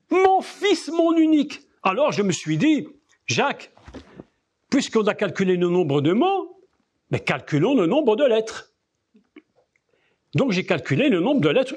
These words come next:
une à la fois. Beth, Resh, Aleph, Guin, et cetera. Et quand je suis arrivé à la fin, j'ai calculé que dans la Torah, le jour un,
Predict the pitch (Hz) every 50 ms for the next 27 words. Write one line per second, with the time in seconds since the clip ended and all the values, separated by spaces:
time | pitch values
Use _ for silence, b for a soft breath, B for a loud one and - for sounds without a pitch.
0 | - 220 220 254 233 185 196 208 - - - 160 160 165 208 214 - - b b
1 | b b b b b b b b b - 117 104 104 139 156 180 202 196 - -
2 | - - 120 135 165 180 170 - - 139 131 131 131 151 180 151 127 110 117 135
3 | 135 147 - - 117 - 123 131 254 320 359 339 - - _ _ _ _ _ _
4 | _ - 151 - - 254 220 196 - - 214 208 143 139 151 135 147 131 135 147
5 | 147 - - 320 349 359 330 - - b b b b b b 135 - 180 208 196
6 | 202 196 277 311 269 - - 180 180 208 233 233 - 165 147 156 139 135 131 -
7 | - - 185 220 196 202 208 220 294 330 320 - b b b b b b b b
8 | b b b b b - 147 151 170 175 156 135 151 165 151 139 - - - -
9 | 196 165 190 262 330 311